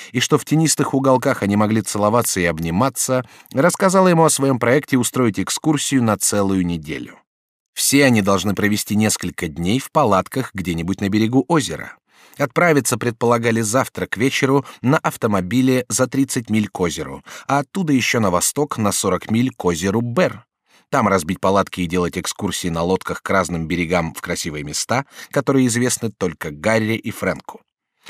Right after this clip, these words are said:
Мужчины будут охотиться на белок и ловить рыбу для пищи. Будут устраиваться прогулки при лунном свете.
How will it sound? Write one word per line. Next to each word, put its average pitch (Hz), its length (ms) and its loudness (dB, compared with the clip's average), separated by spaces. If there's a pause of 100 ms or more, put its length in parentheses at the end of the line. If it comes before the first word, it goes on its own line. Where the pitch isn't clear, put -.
Мужчины 190 400 2
будут 113 280 2
охотиться 101 420 -2
на 85 140 -2
белок 95 400 -2 (160)
и 180 100 0
ловить 110 320 0
рыбу 90 280 -4
для 117 160 -2
пищи. - 500 -6 (340)
Будут 175 300 4
устраиваться 156 580 2
прогулки 117 520 -2
при 117 140 -2
лунном 101 380 2
свете. 78 640 -8